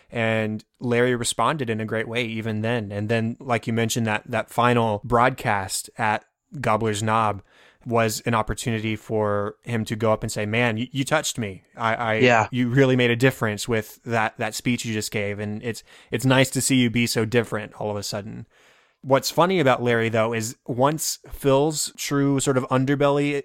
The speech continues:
Speaker 1: comes up and he has changed over the course of the movie, we find out that Larry is almost sort of a creep. <laughs>
Speaker 2: <laughs> Yeah, inviting Nancy into the van. <laughs>
Speaker 1: Yeah, inviting Nancy into the van,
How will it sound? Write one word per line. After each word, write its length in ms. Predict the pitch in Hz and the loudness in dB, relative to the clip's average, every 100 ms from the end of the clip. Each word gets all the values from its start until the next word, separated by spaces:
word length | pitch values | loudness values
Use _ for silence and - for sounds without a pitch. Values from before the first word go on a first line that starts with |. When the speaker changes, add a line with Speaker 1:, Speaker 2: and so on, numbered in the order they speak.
| - | -8
Speaker 1:
comes 300 | - 147 139 | -4 -4 0
up 240 | 147 143 | 0 0
and 100 | 135 | -2
he 120 | 120 131 | -2 -2
has 120 | 113 | -2
changed 400 | - 123 131 131 | -2 -2 0 0
over 140 | 135 | 0
the 80 | 123 | 0
course 280 | - 127 123 | 2 2 2
of 60 | |
the 60 | 120 | 0
movie, 400 | 117 117 135 151 - - - | 0 2 0 -2 -8 -20 -18
we 100 | - | -6
find 280 | 123 139 175 | 0 0 0
out 120 | 214 170 | 0 -2
that 120 | 120 | 0
Larry 380 | 120 135 175 147 | 2 4 4 0
is 140 | 117 | 2
almost 320 | 123 156 156 | 2 2 0
sort 140 | 160 160 | 0 -2
of 80 | |
a 60 | 123 | -2
creep. 440 | - 147 131 107 _ - | -4 -2 -2 -4 _ -2
<laughs> 200 | 131 - | -2 4
Speaker 2:
<laughs> 680 | 165 - 156 - 131 - - | 2 2 -4 -4 -2 -2 4
Yeah, 360 | 139 117 139 | 4 6 6
inviting 400 | 131 127 127 123 | 6 6 6 6
Nancy 360 | 120 120 123 123 | 4 2 2 -2
into 140 | 117 | 0
the 120 | 113 104 | 0 0
van. 480 | 110 113 131 143 - | 2 2 2 -2 -6
<laughs> 40 | |
Speaker 1:
Yeah, 240 | 143 147 143 | 2 4 6
inviting 480 | 131 135 147 143 | 4 4 4 4
Nancy 320 | 131 147 147 156 | 4 2 2 0
into 120 | 143 | 0
the 100 | 123 | -2
van, 640 | 113 147 165 165 165 160 | 0 2 2 2 0 -2